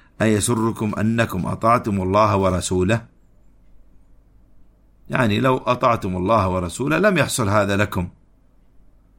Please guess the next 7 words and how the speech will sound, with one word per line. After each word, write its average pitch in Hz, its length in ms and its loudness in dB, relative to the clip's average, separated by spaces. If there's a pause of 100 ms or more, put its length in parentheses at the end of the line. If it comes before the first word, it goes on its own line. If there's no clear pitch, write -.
(540)
قال: 131 180 4
"فإنا 135 400 0
قد 151 200 0
وجدنا 156 480 2
ما 117 160 4
وعدنا 107 520 4
ربنا"، 90 500 -2